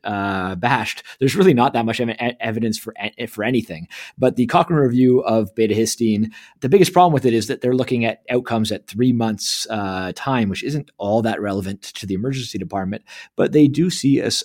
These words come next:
a small but statistically, uh, significant benefit in terms of, uh, of vertigo. Meniere's disease in particular, I think, is a different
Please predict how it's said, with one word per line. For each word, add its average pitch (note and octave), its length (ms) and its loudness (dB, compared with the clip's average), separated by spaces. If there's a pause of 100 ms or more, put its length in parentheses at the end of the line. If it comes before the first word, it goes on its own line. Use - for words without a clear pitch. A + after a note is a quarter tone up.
a A2+ 100 -2
small C3 460 0
but - 160 -8
statistically, A2 720 -4
uh, G2+ 120 -4
significant G2 600 -8
benefit G#2+ 400 -4
in G2 100 -12
terms F2+ 460 -8
of, F2+ 440 -10 (100)
uh, F2+ 120 -8 (100)
of F2+ 200 -10
vertigo. F#2+ 500 -8 (480)
Meniere's C#3+ 600 2
disease B2+ 320 0
in A2+ 80 0
particular, A2 580 -6
I A2+ 140 -4
think, A2+ 380 -4
is G#2 280 -2
a G2 440 -2 (440)
different A#2+ 440 0